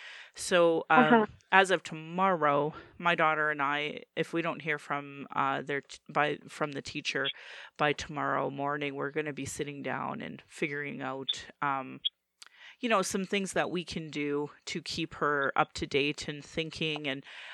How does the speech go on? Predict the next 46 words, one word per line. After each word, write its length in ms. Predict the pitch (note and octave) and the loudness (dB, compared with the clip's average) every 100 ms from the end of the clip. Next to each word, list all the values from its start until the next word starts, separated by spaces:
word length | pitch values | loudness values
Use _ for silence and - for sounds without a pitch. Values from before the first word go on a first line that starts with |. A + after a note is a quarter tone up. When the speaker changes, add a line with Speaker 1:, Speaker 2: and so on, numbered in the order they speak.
| - | 0
Speaker 1:
uh, 320 | - D#3 C#3+ | 4 4 2
like, 240 | - D#3 - | -2 -4 0
you're 320 | E3 D3+ C#3+ - | 0 2 -2 -4
really 320 | D3+ D3 C#3+ | -2 0 8
Speaker 2:
Yeah. 80 | C#4 | 10
Speaker 1:
excited 400 | A#3 - D3+ C#3+ | 10 6 2 0
about 180 | C3+ | -2
talking 340 | - C#3+ - D3 | -4 -8 -8 -10
about 320 | C#3 C3+ - | -6 -6 -6
the 100 | D3 | -10
pandemic 600 | - C#3+ C#3 C#3 D3 C#3+ | -4 -4 -2 -2 -2 -6
from 200 | - C#3+ | -8 -10
the 80 | C3+ | -8
Spanish 440 | - D3 C#3 C#3+ | -6 -4 -4 -6
flu 200 | - F3 | -6 8
Speaker 2:
<laughs> 260 | G#3+ C#4 D#3+ | 12 12 10
Speaker 1:
side. 300 | C#3 - - - - - - | 2 -4 -8 -12 -20 -14 4
You're, 300 | B3 F#3+ G3+ | 8 8 6
Speaker 2:
Yeah. 80 | G#3 | 0
Speaker 1:
you're 220 | E3 G#3+ | 6 6
covering 540 | A#3+ A#3 G3 F3+ D#3+ D#3 | 8 6 6 0 -2 -8
science 460 | - F#3 F#3+ F#3 - - | -2 2 4 2 0 2
and 180 | G3+ | 2
history 480 | F#3 F#3 - E3 D#3 | 2 -4 -2 -2 0
all 240 | - E3 D#3+ | 4 6 4
at 100 | - | 0
once 400 | D3+ E3 D3 - | 0 0 -2 0
and 280 | F3+ F3 E3+ | 4 4 2
reading, 400 | E3 F3+ D#3 D#3 | -4 -2 -4 -6
obviously. 800 | D3+ D#3 D3+ D3 D3 - - - - - - - | 0 0 0 -2 -4 -6 -8 -10 -16 -18 -18 -16
So, 180 | - G3+ | -4 0
like, 180 | F3+ F3 | 2 6
you're, 240 | F#3+ C4 | 10 12
Speaker 2:
Yeah. 180 | C4 F3 | 12 12
Speaker 1:
you're 80 | F3 | 10
doing 380 | E3 G#3 A#3 F#3 | 0 0 0 0
so 180 | - F3+ | 0 0
much 180 | E3+ | 0
learning 460 | D#3+ E3 G3 F3+ D3+ | 0 2 4 2 0
by 100 | D3+ | 0
just 320 | D#3 D#3 D3 | 0 -2 -2
doing 380 | F3 F#3+ G#3+ D3 | -2 2 2 2
that. 300 | C#3 - - | 2 4 2
So 200 | - E3 | 0 0
I'm 140 | D#3+ | 0
really, 340 | F3 E3+ D3+ | 0 0 -2